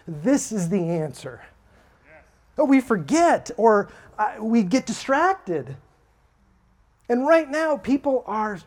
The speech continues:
Speaker 1: are suffering. I mean, people are suffering. People are embroiled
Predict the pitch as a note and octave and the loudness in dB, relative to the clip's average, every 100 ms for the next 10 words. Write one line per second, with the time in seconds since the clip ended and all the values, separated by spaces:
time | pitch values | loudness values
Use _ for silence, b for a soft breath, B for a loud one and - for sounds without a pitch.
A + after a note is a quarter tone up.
0 | - F3 D#3+ - - - D4 D4 - - | -10 -10 -10 -12 -14 -12 -12 -12 -10 -6
1 | D#3 C3 - A#2+ - G3+ G3 - A#3+ C3 | -6 -6 -14 -16 -4 -4 -4 -6 -6 -8
2 | - A#3 E4 - D#3+ B2 A2+ G#2+ b b | -12 -6 -6 -6 -10 -12 -16 -20 b b
3 | b b b - C#4+ D4+ A3+ F3 D#3+ C#3+ | b b b -4 -2 0 -2 -4 -6 -6
4 | F#3 C4+ F4+ A3+ C3+ B2+ | -4 -2 -2 -2 -4 -12